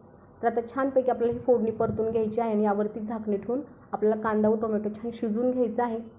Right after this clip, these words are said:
तर इथे एक ते दीड मिनिट मी झाकणी ठेवलेली होती, तर तुम्ही इथे पाहू शकता छान मस्त फोडणीला कलर आलेला आहे, खूप छान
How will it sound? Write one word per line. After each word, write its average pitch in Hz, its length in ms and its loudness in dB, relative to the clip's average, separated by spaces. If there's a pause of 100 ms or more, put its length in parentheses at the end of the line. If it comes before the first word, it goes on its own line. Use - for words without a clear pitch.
(440)
तर 196 60 -2
इथे 208 160 0
एक 226 260 -2
ते 262 60 4
दीड 240 200 0
मिनिट 247 240 -2
मी 254 180 0 (300)
झाकणी 226 300 0
ठेवलेली 220 320 2
होती, 247 240 2
तर 208 100 -2
तुम्ही 220 220 -4
इथे 214 120 0
पाहू 226 220 0 (160)
शकता 214 360 -4 (440)
छान 247 160 2
मस्त 240 340 -2
फोडणीला 220 420 4
कलर 214 340 2
आलेला 226 300 2
आहे, 220 140 -2 (160)
खूप 247 260 -2
छान 233 160 -4